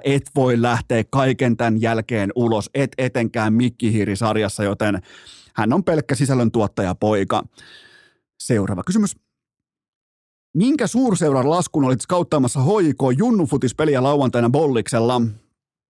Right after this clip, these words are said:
Oikea huomio. Ää, mun primääritehtävänä oli nukuttaa pikkutaavetti serkkupojan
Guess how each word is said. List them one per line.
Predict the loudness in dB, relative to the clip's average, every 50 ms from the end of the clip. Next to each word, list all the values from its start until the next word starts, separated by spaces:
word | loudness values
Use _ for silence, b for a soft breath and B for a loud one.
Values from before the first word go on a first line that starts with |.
| _ _ _ _ _ _ _ _ _ _ _ _ _ -2
Oikea | 0 0 0 0 -4 -6 -2
huomio. | 0 0 0 2 2 0 0 -2 B B B B B B B B B B -2
Ää, | 0 0 0 0
mun | 0 0 0
primääritehtävänä | 0 -2 -2 0 0 0 0 0 0 -2 -2 0 -2 -2 0 0
oli | 2 2 2
nukuttaa | 2 2 0 -2 -2 -2 -2 -2 -2
pikkutaavetti | 0 -2 -2 -2 -2 -2 0 0 0 0 -2 -4 -2
serkkupojan | -2 -2 -2 -2 -4 -4 0 0 0 0